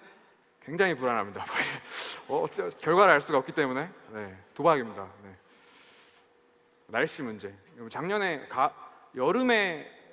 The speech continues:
출국을 해가지고 십이월 중순에 들어왔는데 반바지를 입고 들어왔습니다. 네. 날씨 문제 생길 수 있죠. 뭐 그 밖에도 뭐 환전 문제, 뭐 비자 문제, 뭐 등등등등 많이 있을 수 있고, 이제부터는 이제 좀 정서적인 면인데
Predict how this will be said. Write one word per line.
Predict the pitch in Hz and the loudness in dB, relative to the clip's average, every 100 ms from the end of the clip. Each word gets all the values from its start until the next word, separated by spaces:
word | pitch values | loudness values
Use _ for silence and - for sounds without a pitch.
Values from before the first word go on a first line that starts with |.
| - | -14
출국을 | 214 208 202 185 | -10 -4 0 2
해가지고 | 180 175 160 185 180 - - - | 2 0 -2 -4 -6 -10 -20 -16
십이월 | - 277 175 170 180 156 | -8 -6 -2 4 4 4
중순에 | - 165 208 185 | -2 -6 -2 0
들어왔는데 | 160 156 147 147 143 | 2 2 2 0 -6
반바지를 | - 131 190 175 160 151 - 160 139 127 | -4 2 2 2 -6 -10 -16 -12 -8 -6
입고 | 113 113 | -6 -10
들어왔습니다. | 113 110 104 107 92 95 | -6 -6 -6 -12 -16 -16
네. | 98 95 _ - - _ | -18 -20 _ -20 -20 _
날씨 | 110 120 - | -16 -14 -10
문제 | 123 113 131 135 _ _ _ | -10 -10 -12 -14 _ _ _
생길 | 127 131 | -12 -12
수 | - | -12
있죠. | 95 - _ _ _ _ _ _ _ _ _ _ _ _ _ _ _ _ | -18 -20 _ _ _ _ _ _ _ _ _ _ _ _ _ _ _ _
뭐 | 95 - | -18 -10
그 | 139 | 2
밖에도 | 151 151 143 139 | 2 2 -2 0
뭐 | 120 | -4
환전 | 117 196 208 202 | -4 -6 0 0
문제, | 175 160 147 | 0 -4 -4
뭐 | 131 | -4
비자 | 117 - 143 160 | -6 -6 0 0
문제, | 151 143 139 | 0 -4 -4
뭐 | 131 113 | -4 -8
등등등등 | 127 131 127 120 117 117 - | -8 -8 -8 -8 -10 -12 -16
많이 | 110 117 | -12 -12
있을 | 104 131 | -12 -18
수 | - | -16
있고, | 95 - - _ _ _ - _ _ - | -18 -16 -18 _ _ _ -20 _ _ -8
이제부터는 | 165 170 165 143 | -6 -4 -2 -2
이제 | 135 | -4
좀 | 147 | -6
정서적인 | 135 160 196 226 208 180 170 | -6 0 4 4 4 0 -4
면인데 | 143 117 113 135 113 | -6 -6 -4 -6 -6